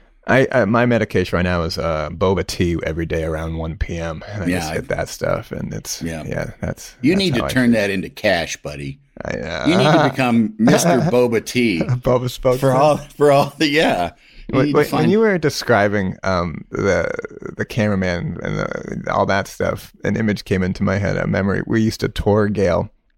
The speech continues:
Speaker 1: uh, live. We would do live
Speaker 2: Yeah.
Speaker 1: shows, and Melissa and I, um, it was, we had to strip it down to just the two of us, and we were, um, on stage, uh, and the, the crowd was waiting in the lobby,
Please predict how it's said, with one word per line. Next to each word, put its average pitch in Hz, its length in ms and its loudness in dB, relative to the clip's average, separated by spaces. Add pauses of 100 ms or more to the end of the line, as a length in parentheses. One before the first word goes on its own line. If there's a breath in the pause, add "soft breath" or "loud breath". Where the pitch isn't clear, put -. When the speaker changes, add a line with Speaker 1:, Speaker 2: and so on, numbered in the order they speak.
(540)
Speaker 1:
uh, 90 260 -2
live. 85 420 -2
We 87 100 -2
would 85 120 -2
do 87 100 -4
live 85 220 0
Speaker 2:
Yeah. 135 120 2
Speaker 1:
shows, - 380 -6
and 95 180 2
Melissa 98 360 2
and 90 120 -2
I, 87 260 -6 (100)
um, 90 300 -4
it 101 80 -4
was, 95 240 -6 (180)
we 101 140 -4
had 107 140 -2
to 92 60 -4
strip - 220 -2
it - 60 -14
down 80 180 0
to 90 60 -4
just - 180 -6
the 80 60 -6
two - 180 -2
of 73 80 -2
us, - 180 -4 (440 loud breath)
and 98 160 2
we 101 100 2
were, 92 320 0
um, 90 400 -2 (360 loud breath)
on 101 180 2
stage, 92 720 -2
uh, 80 220 0
and 90 140 -4
the, 82 180 -8
the 95 120 -2
crowd 98 460 2
was 92 160 -4
waiting 90 420 -2
in 80 100 -6
the 80 80 -4
lobby, 78 400 -4